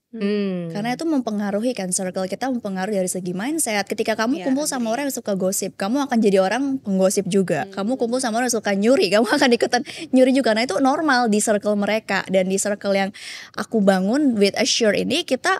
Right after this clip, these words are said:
Speaker 2: bangun komunitas bahwa kita harus bermimpi yang banyak. Dan mimpi itu harus yang meng-, menggetarkan jiwa dan raga gitu. Jadi ketika kamu achieve itu, kamu akan
Speaker 1: Happy.
Speaker 2: wow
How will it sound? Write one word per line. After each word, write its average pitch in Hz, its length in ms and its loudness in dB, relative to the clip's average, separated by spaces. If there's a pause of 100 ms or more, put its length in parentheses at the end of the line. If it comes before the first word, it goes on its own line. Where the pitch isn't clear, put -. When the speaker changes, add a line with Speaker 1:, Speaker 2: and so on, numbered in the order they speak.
(160)
Speaker 2:
bangun 196 440 2
komunitas 196 600 -4
bahwa 214 320 2 (280)
kita 269 200 -6
harus 330 180 -2
bermimpi 202 540 -4
yang 202 180 -2
banyak. 202 400 -4 (540)
Dan 214 240 2
mimpi 233 240 0
itu 294 100 -6
harus 277 240 0
yang 254 140 2
meng-, 190 240 2
menggetarkan 208 840 0
jiwa 190 340 2
dan 185 200 2
raga 185 480 0 (120)
gitu. 180 200 -8
Jadi 196 240 0
ketika - 260 -6
kamu 208 280 -4
achieve 226 340 -4
itu, 277 160 -6
kamu 254 340 -2
akan 233 300 -2 (760)
Speaker 1:
Happy. - 160 -8
Speaker 2:
wow 214 260 2